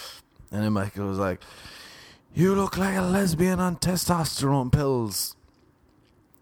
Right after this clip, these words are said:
And I laughed, even though I was in immense pain from all the beatings they were giving me. 'Cause that was a good insult. People often call me a lesbian.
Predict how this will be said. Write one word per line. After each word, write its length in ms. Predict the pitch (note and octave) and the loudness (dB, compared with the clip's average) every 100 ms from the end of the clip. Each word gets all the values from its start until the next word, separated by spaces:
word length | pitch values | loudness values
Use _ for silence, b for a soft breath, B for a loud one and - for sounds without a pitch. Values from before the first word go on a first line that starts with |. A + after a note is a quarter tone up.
| _ - | _ -8
And 140 | A2 | -4
I 100 | A2 | -2
laughed, 500 | F#2+ G#2+ A2 G2+ - | 0 0 0 -2 -4
even 200 | E2+ F#2 | -6 -6
though 140 | D#2+ G2 | -2 -2
I 20 | |
was 140 | F2+ | 0
in 120 | F#2 | 0
immense 300 | F#2 G2 F#2+ | 0 0 -4
pain 420 | - A2+ A2 A2 F#2+ | -4 -2 0 0 -2
from 220 | - F#2 | -2 -2
all 120 | F2 | -2
the 120 | D#2 | -4
beatings 580 | - G#2+ G#2 G#2+ G2+ F2+ | -6 -4 -4 -2 -2 -2
they 100 | G2 | -2
were 120 | G2 | 0
giving 260 | F#2+ G2+ G2+ | -2 -2 -2
me. 240 | G2 F#2+ B B B B B B B - - _ - | 0 -2 B B B B B B B -20 -20 _ -18
'Cause 180 | - - | -14 -8
that 180 | - - | -4 -2
was 140 | - D2+ | -2 -4
a 80 | D2+ | -2
good 200 | F#2+ F#2 | 0 0
insult. 560 | F2 F#2+ G2 F2+ - - | 0 0 0 -2 -4 -4
People 260 | - - | -6 -2
often 320 | E2+ E2 - F2+ | -2 0 -2 -2
call 240 | F2+ F#2 | 0 0
me 120 | F#2 | 0
a 80 | F#2+ | -2
lesbian. 540 | F#2+ G2 F#2 G2+ G2 | 0 -2 -2 -2 -2